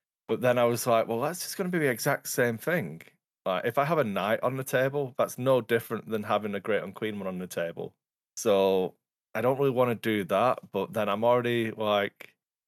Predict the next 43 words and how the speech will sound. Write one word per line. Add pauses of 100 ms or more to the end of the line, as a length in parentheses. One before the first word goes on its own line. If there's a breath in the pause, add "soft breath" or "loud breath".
I
already
have
this
massive
army.
I'm
already
invested
in
these
knights.
I
tried,
I
was
gonna
return
them
to
the
store, (420)
but
then (440)
the
Nightbot
packaging's
different
in
the
U
K, (380)
so
I
couldn't
return
the
Questus.
I
could
return
the
Armigers,